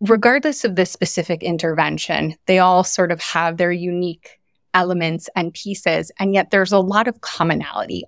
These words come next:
also in some of these approaches. And broadly speaking, I think the goals of any treatment are to help that individual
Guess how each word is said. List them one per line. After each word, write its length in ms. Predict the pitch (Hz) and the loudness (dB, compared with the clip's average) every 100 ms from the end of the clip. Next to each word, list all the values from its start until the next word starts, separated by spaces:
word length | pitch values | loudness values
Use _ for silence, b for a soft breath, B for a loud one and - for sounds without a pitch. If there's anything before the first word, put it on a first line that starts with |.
| - | -2
also 600 | 160 - 165 170 208 240 b b b _ | -2 2 4 6 4 0 b b b _
in 160 | 202 190 | 4 4
some 200 | - 175 | 4 0
of 140 | 170 | 0
these 180 | 165 165 | -2 -2
approaches. 920 | 156 - - 156 - - 117 - - b b b b _ | -2 -4 -6 -4 0 2 0 -2 -12 b b b b _
And 240 | 226 214 202 | 2 4 4
broadly 460 | 220 233 269 208 | 4 4 2 -4
speaking, 640 | 190 - 165 156 147 - - - | -6 -10 -12 -4 -2 -2 -4 -4
I 60 | |
think 260 | 190 190 185 | 0 0 2
the 80 | 190 | 0
goals 300 | 185 175 170 | 2 0 2
of 120 | 156 - | -2 0
any 280 | 190 208 196 | -2 0 -2
treatment 720 | 190 190 170 110 110 180 233 _ _ _ _ | -4 -8 -8 -8 -4 -2 -2 _ _ _ _
are 120 | 185 180 | 0 2
to 80 | |
help 300 | 165 - 180 | 0 0 2
that 180 | 185 170 | 2 0
individual 800 | 185 185 180 165 190 156 165 165 | -2 -6 -4 -6 -2 2 4 2